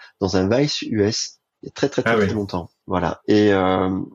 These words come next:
Speaker 1: et non, en fait, non, c-, non, c'est le parc d'attractions, le Holy Land Experience qui avait été traité dans un Vice. Non, le, le, j'a-, j'avais jamais rien trouvé à part, euh, des, des amateurs ou des, des paroissiens qui venaient faire des photos de cette église, euh, à Daytona Beach.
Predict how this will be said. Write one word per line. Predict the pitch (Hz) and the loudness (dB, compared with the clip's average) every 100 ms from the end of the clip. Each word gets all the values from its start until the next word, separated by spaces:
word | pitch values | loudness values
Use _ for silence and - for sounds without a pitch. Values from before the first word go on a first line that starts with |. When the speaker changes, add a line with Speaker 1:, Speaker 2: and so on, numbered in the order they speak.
| _ _ _ _ _ _ _ | _ _ _ _ _ _ _
Speaker 1:
et | 117 | 2
non, | 147 131 | 4 2
en | |
fait, | - 95 - | 0 -2 -2
non, | 117 | -4
c-, | - | -2
non, | 127 117 | -2 -2
c'est | - 98 | 0 0
le | 98 | 2
parc | - 160 | 0 0
d'attractions, | 139 - 113 - - 117 113 | 0 -2 -4 -4 0 2 2
le | 95 | 2
Holy | 120 127 | 2 2
Land | 127 | 2
Experience | 95 - 113 110 90 | 0 -2 2 2 0
qui | 82 | -2
avait | 82 | -4
été | - | -6
traité | - - - | -10 -6 -4
dans | 95 85 | -2 -2
un | 85 | -2
Vice. | 90 - | -2 0
Non, | 135 | 2
le, | 117 87 | 4 2
le, | 104 - - | -2 -6 0
j'a-, | - - | 2 2
j'avais | 101 101 | 4 4
jamais | 104 143 156 | 4 4 4
rien | 135 135 | 4 2
trouvé | - 110 107 156 _ - _ _ - | 0 2 2 0 _ -20 _ _ -4
à | 101 | 0
part, | 120 123 113 | 2 2 2
euh, | 92 90 - | 0 0 -4
des, | 98 95 95 151 | 0 2 2 0
des | 90 | 0
amateurs | 98 95 - 113 151 156 - _ _ _ _ | 0 0 0 2 2 0 -10 _ _ _ _
ou | 107 110 | -6 0
des, | 101 92 92 - - - - - _ - - | 2 2 2 -2 -10 -20 -20 -20 _ -8 -4
des | 101 | 0
paroissiens | 104 95 92 147 156 | 2 2 2 2 0
qui | - | 0
venaient | 101 | -2
faire | 92 117 | 0 0
des | 101 | 0
photos | - 90 139 147 - | -2 0 2 0 -2
de | 107 | -4
cette | 95 95 - | -2 -2 -2
église, | 98 110 135 117 | 2 4 2 2
euh, | 107 113 - | 0 0 -2
à | - | -4
Daytona | 107 - 107 117 | -4 -2 0 0
Beach. | 110 - - | -4 -8 -10